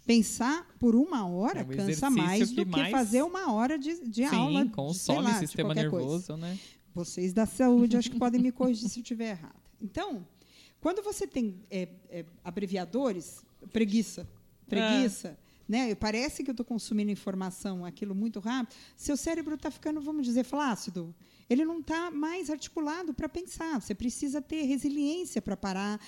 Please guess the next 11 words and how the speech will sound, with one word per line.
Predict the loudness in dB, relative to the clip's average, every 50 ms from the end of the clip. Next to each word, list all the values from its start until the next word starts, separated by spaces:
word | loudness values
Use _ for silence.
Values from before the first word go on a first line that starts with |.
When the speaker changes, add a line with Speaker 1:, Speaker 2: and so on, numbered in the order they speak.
| -18 -18 -4 2
Speaker 1:
pensar, | 4 6 6 4 2 2 0 2 2 2 0 -2 -6 -12
ser | -4 -2 0 2
criativo, | 2 2 2 2 0 -2 0 2 2 2 2 2 -2 -6 -8 -6 -2
achar | 0 2 4 6 6
uma | 6 4 2 0 -2 -6 -8
solução, | -4 0 0 2 2 0 -2 0 0 0 0 0 -2 -4 -6 -10 -12 -4 0
um | 2 2
foco, | 2 0 0 2 2 4 2 0 -2 -8 -20 -20 _
ficar | -18 -6 -2 -2 -2
concentrado | 0 -2 -2 0 0 0 -2 -2 -2 -2 -2 -2 -2 -4 -4 -4 -2 -4 -6 -6 -8 -8 -8
ali. | -8 -8 -8 -10 -12